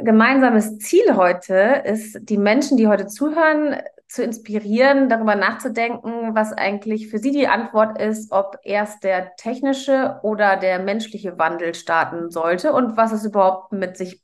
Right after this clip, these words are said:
einherbringt. Wir sind beide Coaches. Viele, die uns gehört haben, kennen uns ja schon. Von daher, ich starte direkt mit unserer Fra-, ersten Frage. Ähm, erstens,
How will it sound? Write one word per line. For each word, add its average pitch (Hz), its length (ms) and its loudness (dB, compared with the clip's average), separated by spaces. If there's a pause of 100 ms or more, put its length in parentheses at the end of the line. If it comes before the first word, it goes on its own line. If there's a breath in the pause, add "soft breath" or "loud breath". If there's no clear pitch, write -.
(120)
einherbringt. 156 840 -2 (800 loud breath)
Wir 269 300 6
sind 262 240 4
beide 208 260 6
Coaches. 220 760 0 (520)
Viele, 247 260 -2
die 220 160 0
uns 214 220 0
gehört 214 320 0
haben, 196 220 -4
kennen 294 200 0
uns 415 180 -2
ja 415 200 2
schon. 392 500 -4
Von 254 140 -6
daher, 277 540 2
ich 233 160 -14
starte 240 280 -4
direkt 220 380 -4
mit 196 180 -6
unserer 190 280 -6
Fra-, 156 340 -2
ersten 180 300 -2
Frage. 131 480 -4 (760 loud breath)
Ähm, 226 580 4 (120)
erstens, 294 520 2